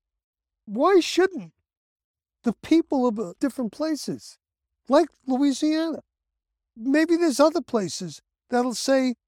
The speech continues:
sixteen weeks, twenty weeks, ten weeks, I don't know, but different places in the country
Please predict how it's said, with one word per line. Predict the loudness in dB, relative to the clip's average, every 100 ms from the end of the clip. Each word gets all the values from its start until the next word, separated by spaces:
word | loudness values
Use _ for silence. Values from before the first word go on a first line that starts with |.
| _ -14
sixteen | -2 0 0 -2 -2 -2
weeks, | -6 -10 -10 -10
twenty | 0 2 4 2
weeks, | 0 -4 -8 -12 -14 _ _ _ _
ten | 2 2 2 0
weeks, | -4 0
I | 2 4
don't | 6 4
know, | 4 2 -2 -10 _ _ _ _
but | -6 -6 _ _ _ _
different | 0 0 0 -2
places | -4 -4 -4 -6 -6
in | -6 -6
the |
country | -4 -2 -2 -4 -14 -16